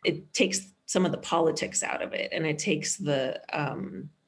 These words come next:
what you believe out of it, because you just are hearing one person tell their story. And I think that that's been so interesting working in with the timber industry in the Pacific Northwest and fishing areas and conser-,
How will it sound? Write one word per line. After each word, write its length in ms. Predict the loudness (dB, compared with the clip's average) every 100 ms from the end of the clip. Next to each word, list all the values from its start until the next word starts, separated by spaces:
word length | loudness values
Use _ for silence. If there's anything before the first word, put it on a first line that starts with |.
| _ _ -2
what 280 | 4 6 10
you 120 | 8
believe 720 | 8 6 8 8 8 8 8
out 240 | 6 4 0
of 160 | 2
it, 240 | 2 4 2
because 320 | 2 0 0
you 100 | 0
just 240 | 0 0
are 60 | 0
hearing 400 | 4 4 6 4
one 180 | 4 4
person 380 | 0 2 0
tell 200 | 0 0
their 220 | 2 2 2
story. 580 | 2 2 4 6 4
And 120 | 4 4
I 40 |
think 200 | 6 4
that 120 | 4
that's 420 | 2 0 -2 -4 -10 0
been 160 | 4 4
so 520 | 2 4 8 10 8
interesting 540 | 6 4 2 4 4
working 680 | 6 4 2 2 2 0 -2 2
in 540 | 2 4 0 -4 -8 -16 -20 -20 -20 -20 _ _ _ -8 0
with 80 | 2
the 80 | 4
timber 420 | 6 8 8 8
industry 540 | 8 6 4 6 6
in 80 | 6
the 80 | 6
Pacific 400 | 4 0 0 2
Northwest 720 | 2 2 6 6 6 0 -4 -2
and 400 | 2 4 2 4
fishing 400 | 4 6 6 6
areas 360 | 6 6 6
and 160 | 4 0
conser-, 500 | 0 0 2 2